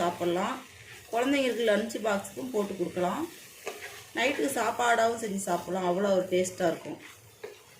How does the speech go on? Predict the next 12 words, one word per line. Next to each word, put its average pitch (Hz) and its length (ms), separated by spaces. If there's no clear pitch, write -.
பாருங்க, 185 380
நம்ம 185 220
பொரி 185 260
உப்புமா 190 340
ரெடி 180 240
ஆயிடுச்சு. 170 340
இது 220 180
மேலே 240 220
கொஞ்சம் 247 320
கொத்தமல்லி 208 440
தூவி 175 180
விட்டுறலாம். 139 360